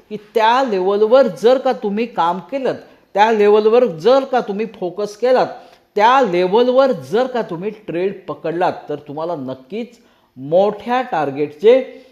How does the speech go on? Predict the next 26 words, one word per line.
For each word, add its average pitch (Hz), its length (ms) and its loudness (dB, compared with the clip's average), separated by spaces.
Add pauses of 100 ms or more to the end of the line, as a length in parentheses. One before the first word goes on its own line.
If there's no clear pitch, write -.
(180)
विनिंग 196 600 -4
ट्रेड 180 260 -2 (120)
पकडता 151 520 -6
येतील. 139 600 -4 (320)
मित्रांनो, 240 480 -2 (140)
आजच्या 156 340 -6
व्हिडिओमध्ये 175 460 -4
मी 190 120 -10
तुम्हाला 226 280 -6 (140)
हेच 294 260 -6
सांगणार 160 300 -4
आहे 180 120 0
की 285 400 -8 (320)
गोल्डमध्ये 190 760 2 (140)
अशा 247 220 -10
कोणत्या 220 640 -2
लेवल 170 300 0
आहेत 156 240 -2 (400)
की 254 100 -8
ज्या 220 600 0
लेवलला 214 640 2 (300)
गोल्ड 156 600 4
रिस्पेक्ट 170 840 0
करत 165 220 -2 (180)
असतो. 240 460 -8 (220)
मग 302 140 0